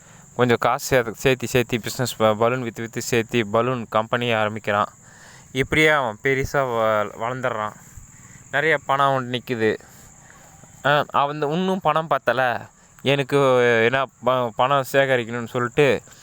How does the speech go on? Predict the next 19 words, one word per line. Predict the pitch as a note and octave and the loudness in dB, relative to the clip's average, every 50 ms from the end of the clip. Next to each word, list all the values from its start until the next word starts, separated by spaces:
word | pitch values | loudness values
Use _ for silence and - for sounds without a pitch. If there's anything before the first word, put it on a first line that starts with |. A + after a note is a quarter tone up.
| - - - - - - - - | -20 -20 -20 -20 -20 -20 -16 -8
ம், | - D3 D#3 D3+ B2+ | -4 -2 0 2 2
வேலைக்கு | A#2 B2+ C3+ D3 C#3+ C#3+ - C3 | 2 2 2 2 -2 0 0 0
ஆள் | A#2+ C3 C#3 B2+ - - - - | 0 0 0 -4 -8 -18 -16 -6
இது | - B2 A#2+ A#2 F#2 - | -4 -4 -4 -4 -6 0
தே-, | A2+ A#2+ A#2 A2+ A2 G2+ _ | 0 0 0 0 -4 -8 _
தேடுறான். | - C3 B2+ B2+ A#2 A#2 A2+ A2 - - _ _ _ - - - - - | -2 0 0 0 2 0 0 -2 -2 -4 _ _ _ -20 -20 -20 -14 -4
அப்போ | - B2 C3+ - C#3+ | -4 -4 -2 0 0
வந்து | C#3 C#3 C#3+ D3+ | 0 2 4 4
ஒரு | C#3+ C3 B2 B2 | 4 4 4 4
ஏழை | B2 C3 C#3+ C#3 C3 | 4 2 2 2 0
பொண்ணு | - B2 B2 B2 B2+ B2 | 0 -2 -2 -2 -2 -2
வந்து | A#2 A#2 A#2 B2+ A#2+ - | -2 0 -2 -2 -2 -2
கிடைக்கிறா. | A#2 A#2 A2 G#2+ G#2+ G#2+ - - _ _ - - - - - - - | -2 -2 0 0 0 -2 -2 -6 _ _ -20 -20 -20 -20 -20 -12 -4
அந்த | - C3 D3 D#3 D3 - | -4 -2 0 -2 -4 0
பொண்ணையே | C#3 D3+ D#3+ D#3+ D#3+ D3+ D#3 D#3 C#3+ | 0 -2 0 2 2 2 4 4 4
வந்து | C3+ C3 B2+ C3 D#3 D#3 D3+ C#3+ | 2 0 0 2 2 4 4 4
அவன் | C3+ B2 A#2+ | 4 4 2
வேலைக்கு | B2 C3 C#3 C3+ - C3 | 2 2 0 0 -2 -4
வச்சுக்கிறான். | A2+ - - B2+ B2+ A#2 A2+ - | -4 -2 -2 -2 0 0 -2 -4